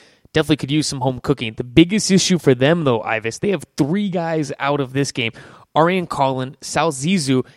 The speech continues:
and C J Sapong. I mean, look, I mean, Collin, I mean, obviously, you know what type of impact he has, but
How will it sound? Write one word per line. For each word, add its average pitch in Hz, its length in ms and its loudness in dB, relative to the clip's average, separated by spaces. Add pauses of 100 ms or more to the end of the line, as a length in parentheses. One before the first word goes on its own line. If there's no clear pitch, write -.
and 135 140 -6
C 175 240 -4
J 165 200 4
Sapong. 156 600 -2
I 131 60 -10
mean, 143 160 -12
look, 139 240 -6
I 113 320 -20
mean, 143 100 -10
Collin, 170 460 -6
I 117 100 -14
mean, 143 240 -14
obviously, 127 520 -4
you 123 140 -10
know 143 200 0
what 135 160 0
type 127 120 -10
of 123 120 -10
impact 123 400 -6
he 117 100 -12
has, 131 320 -6
but 131 220 -4